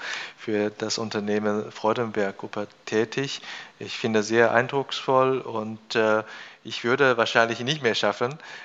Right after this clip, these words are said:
äh, vierzig Jahre lang für ein Unternehmen zu arbeiten. Und, äh, was macht Freudenberg insgesamt so erfolgreich und was macht Freudenberg, wenn Sie jetzt sagen,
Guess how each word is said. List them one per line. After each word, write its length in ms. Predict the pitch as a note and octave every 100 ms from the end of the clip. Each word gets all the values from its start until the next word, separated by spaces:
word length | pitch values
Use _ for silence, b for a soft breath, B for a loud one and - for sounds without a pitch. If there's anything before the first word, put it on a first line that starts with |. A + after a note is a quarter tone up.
| B
äh, 280 | - A2+ A2
vierzig 360 | - A#2+ - A2
Jahre 240 | A2 A#2
lang 160 | A2+ G#2+
für 260 | - B2
ein 60 | A#2+
Unternehmen 480 | A#2 A#2+ A#2+ B2 A2+
zu 160 | -
arbeiten. 640 | A2 G#2+ A#2 A#2+ - C3+ C3 B B B B
Und, 340 | C3+ C3 C#3 D3+
äh, 260 | C3+ C3+
was 220 | C3+ C3+ D3+
macht 220 | E3+ -
Freudenberg 720 | - D3 E3 D#3+ C#3+ C#3 C#3+
insgesamt 800 | D3 D3 - A2 G#2 G#2+ E3+ -
so 260 | - D3 C#3+
erfolgreich 640 | C#3 - D3+ - C#3+ C#3+
und 180 | C3 A#2+
was 200 | B2+ -
macht 240 | C3 -
Freudenberg, 560 | - C3+ C#3 C3 B2+ B2+
wenn 100 | A#2+
Sie 120 | B2
jetzt 380 | A#2+ A#2+ - -
sagen, 360 | A#2 B2 C3